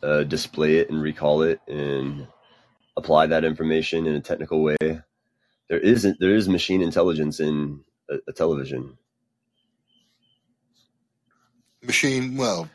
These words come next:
Speaker 1: Just
Speaker 2: there's,
Speaker 1: like there's
Speaker 2: there's some
Speaker 1: intelligence, there's, there's, there's intelligence in a worm. You know, there's intelligence in a cell, a single-celled organism. They might not be very smart, but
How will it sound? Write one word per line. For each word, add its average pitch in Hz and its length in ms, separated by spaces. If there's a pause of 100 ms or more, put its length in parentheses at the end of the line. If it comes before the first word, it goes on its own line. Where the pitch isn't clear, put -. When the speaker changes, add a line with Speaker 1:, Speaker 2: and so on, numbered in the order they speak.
Speaker 1:
Just - 100
Speaker 2:
there's, 110 140
Speaker 1:
like 95 120
there's 90 160
Speaker 2:
there's 90 160
some 113 220
Speaker 1:
intelligence, 98 320 (340)
there's, 98 140
there's, 98 520 (960)
there's 92 120
intelligence 101 600
in 98 100
a 85 40
worm. 80 500
You 73 60
know, 82 120
there's 85 180
intelligence 87 560
in 80 80
a 73 60
cell, 90 480
a - 40
single-celled 85 560
organism. 73 460
They 78 80
might 90 160
not 80 120
be 80 100
very 78 340
smart, 71 500
but 80 220